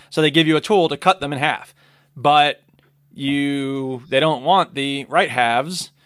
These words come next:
So if you send them the right halves, then they, it's a, it's, it's a waste of time. You know, you don't wanna bother. So you can cut them in half and then rotate the halves that, you know what I mean? The, the left halves,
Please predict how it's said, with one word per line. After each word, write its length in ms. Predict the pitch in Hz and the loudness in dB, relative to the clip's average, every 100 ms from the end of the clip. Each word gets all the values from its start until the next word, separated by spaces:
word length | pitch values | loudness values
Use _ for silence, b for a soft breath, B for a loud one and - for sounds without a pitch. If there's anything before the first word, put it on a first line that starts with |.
| _ - | _ -12
So 220 | - 135 | 0 2
if 140 | 131 | 2
you 460 | 143 139 143 139 139 _ _ _ _ _ _ | -2 -4 -2 -4 -8 _ _ _ _ _ _
send 320 | - 170 185 | -2 0 2
them 160 | 165 160 | 0 -2
the 80 | 143 | -2
right 180 | 147 135 | -2 0
halves, 680 | 175 185 139 131 160 - - _ - | 0 2 0 -4 -10 -14 -16 _ -8
then 840 | 123 131 131 131 127 127 131 127 | -4 -2 -2 -4 -6 -10 -10 -6
they, 120 | 135 | -2
it's 280 | 135 127 135 | -2 -4 -4
a, 60 | 135 123 | -4 -4
it's, 160 | 127 | -6
it's 320 | - - 120 127 | -6 -6 -6 -4
a 40 | |
waste 260 | 120 113 - | -4 -4 -6
of 60 | |
time. 220 | - 131 117 | -2 -2 -2
You 60 | |
know, 160 | 120 117 | -6 -6
you 120 | 117 | -6
don't 160 | 117 113 | -6 -6
wanna 180 | 110 | -6
bother. 340 | 110 147 135 - b b | -4 -2 -4 -6 b b
So 440 | - 196 180 147 151 b | -6 0 2 0 -4 b
you 180 | b 139 | b -10
can 380 | - 139 131 120 _ | -4 -4 -4 -10 _
cut 160 | - 185 | -2 0
them 100 | 180 | 0
in 80 | 175 | -2
half 260 | 160 151 143 | 0 0 0
and 180 | 143 | -4
then 200 | 151 151 | -2 -2
rotate 640 | 139 151 175 160 135 131 _ _ | -2 0 0 0 -2 -2 _ _
the 640 | 123 123 123 123 123 104 98 | -6 -4 -4 -6 -8 -8 -6
halves 480 | 123 131 127 117 113 | -2 2 0 -2 -4
that, 200 | 127 - - - - - - | -8 -8 -20 -20 -20 -18 -14
you 120 | - | -6
know 80 | 131 | -2
what 60 | 131 | -2
I 40 | |
mean? 220 | 135 131 | -2 -2
The, 120 | 127 | -4
the 120 | 117 123 | -4 0
left 220 | 131 - | 0 0
halves, 340 | 156 170 175 | 0 0 -2